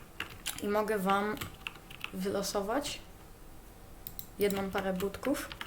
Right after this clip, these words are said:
Je-, jeżeli będzie dwadzieścia łapek w górę pod tym filmikiem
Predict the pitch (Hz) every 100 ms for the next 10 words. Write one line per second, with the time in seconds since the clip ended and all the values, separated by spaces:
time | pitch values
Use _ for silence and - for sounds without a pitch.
0 | - - 196 - - 202 202 208 202 208
1 | 196 196 190 196 196 - 196 190 202 226
2 | 220 190 202 202 262 330 - 208 - 202
3 | 185 214 214 226 277 311